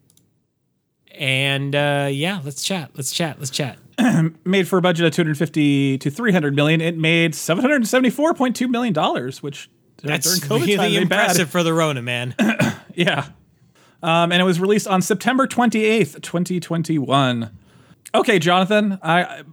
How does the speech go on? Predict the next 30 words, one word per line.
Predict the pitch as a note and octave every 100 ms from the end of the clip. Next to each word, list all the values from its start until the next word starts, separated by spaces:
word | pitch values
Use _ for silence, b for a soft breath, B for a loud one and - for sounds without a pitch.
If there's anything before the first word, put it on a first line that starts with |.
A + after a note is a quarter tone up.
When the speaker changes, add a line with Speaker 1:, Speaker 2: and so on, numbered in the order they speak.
| -
Speaker 2:
I, | F3 F3
I'm | F#3 G3
gonna | G3
give | F3+ F3+
you |
my | E3+ D#3+
elevator, | E3 F3 E3+ E3+ E3 D#3+ D#3 D3 C#3+
my, | D3 D3
my | D3+ C#3+
one | C3+ C3 D3 D3+
sentence | - E3 D#3+ D3+ -
pi-, | - D#3+ -
uh, | C#3
thing. | - D#3+ E3+ F#3 B B B B
This | D#3+ D#3+ G#3+ A3 - -
was | D3+ D#3 C#3+ -
probably | - D3 E3 G#3 G3+ F#3+ F#3 E3+ D3+
the | C3 C#3
most | C#3 C#3+ C#3
frustrating | - D#3 D#3+ F3+ D#3+ C#3+
Bond | C#3 D3+
movie | D3+ D#3 D3
I've | C3+
watched | C3+ D3 - -
in | C#3+
a |
really, | C#3 C3 C3+ D3 D3 D#3+ D#3
really | C3 C#3 C#3+ D3
long | B2+ C#3 C3+
time. | C3+ C#3 B2+ A#2